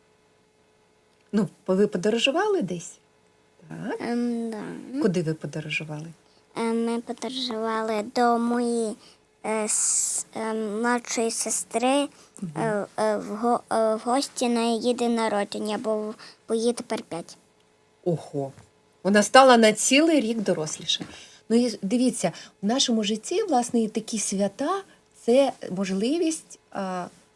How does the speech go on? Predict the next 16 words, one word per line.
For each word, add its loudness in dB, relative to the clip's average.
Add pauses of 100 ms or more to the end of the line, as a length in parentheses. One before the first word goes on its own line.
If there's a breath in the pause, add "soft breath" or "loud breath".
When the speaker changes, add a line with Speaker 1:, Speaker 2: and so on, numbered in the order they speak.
(320)
Speaker 1:
порадувати 2
один 0
одного. -6 (540 soft breath)
І 0
день 6
народження, 4
і 0
можна 0 (200 loud breath)
листівочку 0
написати, -2
да? -4 (100)
І, -4
Speaker 2:
Так. -8
Speaker 1:
до 0
речі, 2 (360 loud breath)
е, -4